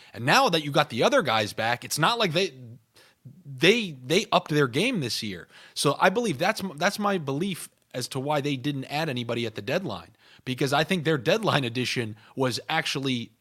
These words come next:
the increased roles of those, what would have been role players. But I mean, J T Compher was playing incredible, Rodriguez, and then they brought in Lars Eller, right? So I, I think they're gonna be,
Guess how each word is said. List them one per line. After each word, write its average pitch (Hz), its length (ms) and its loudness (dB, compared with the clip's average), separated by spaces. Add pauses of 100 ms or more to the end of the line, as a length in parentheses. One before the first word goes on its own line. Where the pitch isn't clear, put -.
(200)
the 123 400 -4
increased 156 480 -4
roles 143 340 2
of 113 120 -6
those, 120 340 -2 (380)
what 120 220 -2
would 135 220 2
have 156 160 2
been 120 160 -6
role 170 300 4
players. 98 540 -10 (360)
But 113 120 0
I - 20 -4
mean, 123 160 -4
J 185 160 4
T 165 160 -8
Compher 185 300 0
was 131 160 -4
playing 139 260 -2
incredible, 120 720 -2 (600)
Rodriguez, 185 920 0 (100)
and 139 100 -2
then 151 100 0
they 143 100 2
brought 175 240 2
in 151 120 -2
Lars 147 300 6
Eller, 113 240 2
right? 123 260 -2 (140)
So 127 440 0 (640)
I, 151 200 2 (800)
I 123 180 2
think 113 520 -6
they're 110 160 -6
gonna 110 180 -4
be, 107 320 -6